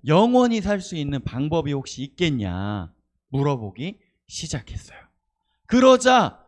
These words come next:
어떤 사람이 와서 진시황에게, "황제여, 저 먼 나라에 불로초라는 약초가 있는데, 그것을 구해서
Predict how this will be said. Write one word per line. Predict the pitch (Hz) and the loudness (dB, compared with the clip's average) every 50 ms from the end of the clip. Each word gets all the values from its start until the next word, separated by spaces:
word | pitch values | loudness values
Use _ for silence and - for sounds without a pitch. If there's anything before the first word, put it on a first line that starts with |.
| _ _ | _ _
어떤 | - 156 196 190 - 254 247 240 | -2 -2 -2 0 0 -2 -2 0
사람이 | 214 226 214 202 208 208 202 202 190 | -2 -2 -2 -2 -2 -2 -4 -4 -4
와서 | 147 101 95 95 104 104 - 113 123 147 160 135 95 - | -6 -6 -8 -8 -10 -10 -8 -6 -4 -2 -2 -4 -6 -10
진시황에게, | - - 151 160 160 139 156 151 135 127 120 110 104 104 104 147 175 160 120 - _ _ _ _ _ _ _ _ _ _ _ _ _ _ _ _ _ | -10 -6 -6 -6 -6 -6 -6 -6 -6 -6 -8 -10 -10 -10 -6 -6 -4 -4 -6 -8 _ _ _ _ _ _ _ _ _ _ _ _ _ _ _ _ _
"황제여, | - 143 151 151 147 120 143 139 135 135 135 135 131 127 127 - _ _ _ _ _ _ _ _ _ _ _ _ _ _ _ | -12 -10 -8 -6 -6 -6 -4 -4 -4 -4 -4 -6 -6 -8 -12 -16 _ _ _ _ _ _ _ _ _ _ _ _ _ _ _
저 | - - - - - - - - - - - - - - - - - - - 170 156 | -8 -8 -6 -6 -8 -8 -8 -8 -8 -10 -10 -12 -12 -12 -14 -12 -12 -12 -12 -6 -4
먼 | 170 185 202 208 | -4 -2 -2 -2
나라에 | 190 175 151 127 131 143 170 214 240 196 113 - _ _ _ _ _ _ _ _ _ _ _ - | -4 -4 -4 -4 -2 0 0 0 0 0 -2 -6 _ _ _ _ _ _ _ _ _ _ _ 0
불로초라는 | 127 135 139 143 151 160 185 233 277 - - - 196 190 185 170 156 139 131 110 110 110 117 127 135 135 120 95 - _ _ _ _ _ - | 2 2 2 2 2 4 4 4 2 2 -2 -6 -6 -4 -4 -4 -4 -4 -4 -6 -8 -8 -8 -6 -6 -8 -8 -10 -12 _ _ _ _ _ -8
약초가 | 131 127 127 - _ - - 185 190 190 175 | -8 -8 -8 -10 _ -4 -2 -2 0 0 0
있는데, | 151 127 107 110 104 101 101 190 214 - - - _ _ _ _ _ _ _ _ _ _ _ | -2 -4 -6 -8 -10 -6 -4 -2 -2 -2 -4 -8 _ _ _ _ _ _ _ _ _ _ _
그것을 | - 160 160 151 175 170 165 - 135 143 165 214 254 311 - _ _ _ _ _ _ _ _ _ _ _ _ _ _ _ _ _ _ _ _ _ - - _ - - | -10 -8 -6 -4 -4 -6 -6 -6 -6 -4 -2 -2 -4 -4 -8 _ _ _ _ _ _ _ _ _ _ _ _ _ _ _ _ _ _ _ _ _ -20 -20 _ -20 -20
구해서 | - 120 135 139 135 131 123 - 180 208 208 131 - _ | -14 -10 -8 -8 -8 -8 -8 -6 -6 -4 -4 -4 -8 _